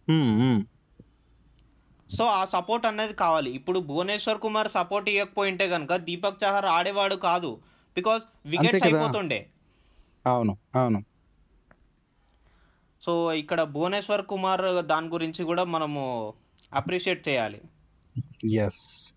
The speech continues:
Speaker 1: ఎస్. So, నిజంగానే, ఆ, ఇటు భువనేశ్వర్ కుమార్ ఆ సపోర్ట్‌తో మనం సెకండ్ వన్‌డే గెలిచాం.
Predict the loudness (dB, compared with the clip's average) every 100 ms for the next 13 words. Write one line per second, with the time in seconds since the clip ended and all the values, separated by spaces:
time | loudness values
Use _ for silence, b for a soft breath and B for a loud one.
0 | -4 -2 -2 -4 -8 -10 _ _ B -16
1 | -2 0 2 2 2 4 4 4 4 4
2 | 2 0 -2 0 0 2 2 2 2 2
3 | 0 0 0 2 2 0 -2 0 0 0
4 | 0 2 2 -4 b _ 0 2 2 2
5 | 2 2 2 -2 -10 -2 0 2 2 2
6 | 4 4 2 -2